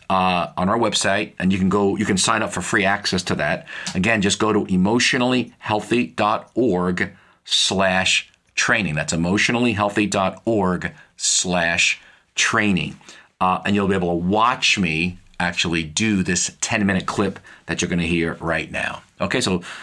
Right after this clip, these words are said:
sit back. I'll explain the six phases of emotionally, of coaching a leader's genogram,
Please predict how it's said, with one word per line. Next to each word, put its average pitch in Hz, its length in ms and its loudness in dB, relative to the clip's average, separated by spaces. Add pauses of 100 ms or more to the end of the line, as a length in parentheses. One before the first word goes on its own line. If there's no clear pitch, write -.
(220)
sit 170 200 -2
back. 131 240 0
I'll 101 120 2
explain 123 460 0
the 76 220 -4
six - 300 -2
phases 143 460 0
of 87 120 -2
emotionally, 92 580 0
of 90 100 -4
coaching 110 320 0
a 95 40 2
leader's 90 280 0
genogram, 117 600 0